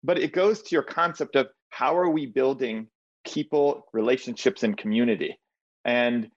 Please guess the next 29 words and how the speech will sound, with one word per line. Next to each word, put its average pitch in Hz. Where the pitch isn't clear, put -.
we, 131
we, 240
I 151
think, 160
as 135
humans 175
haven't 127
figured 120
this 120
out 123
yet 107
completely. 107
But 135
if 135
we 147
just 196
step -
back 123
and 101
realize 104
we 139
are 165
really 123
in 110
this 107
together, 101
and 120
l-, 113
life, 123